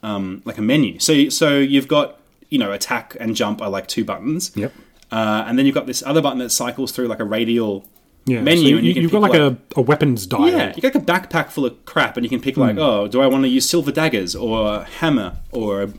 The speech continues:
Speaker 1: flask of oil?" Like classic D and D shit, like a flask of
Speaker 2: You
Speaker 1: oil.
Speaker 2: can actually only hold six items at a time.
Speaker 1: Yeah.
Speaker 2: So there are, your slots are limited at a number. I'm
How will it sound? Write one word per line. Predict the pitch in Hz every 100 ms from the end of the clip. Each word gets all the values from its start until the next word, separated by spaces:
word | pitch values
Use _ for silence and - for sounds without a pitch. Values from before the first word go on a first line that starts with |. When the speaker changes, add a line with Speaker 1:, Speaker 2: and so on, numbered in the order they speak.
| -
Speaker 1:
flask | - 117 101 -
of | 170 160
oil?" | 214 190
Like | 113 123
classic | - 165 143
D | 127
and | 123 113
D | 113
shit, | 127 104
like | -
a |
flask | 135 131
of | 156
Speaker 2:
You | 156
Speaker 1:
oil. | -
Speaker 2:
can | -
actually | 151 - 180 180
only | 165 143
hold | 123 139 123
six | - - 139 -
items | 127 113 107 104
at | 98
a |
time. | - 101 92 110
Speaker 1:
Yeah. | 135
Speaker 2:
So | 131
there | 131
are, | 135 135
your | 139 131 135
slots | - - 170 -
are | - 120
limited | 107 127 131
at | 151 127
a |
number. | 113 117 113 110 104 -
I'm | -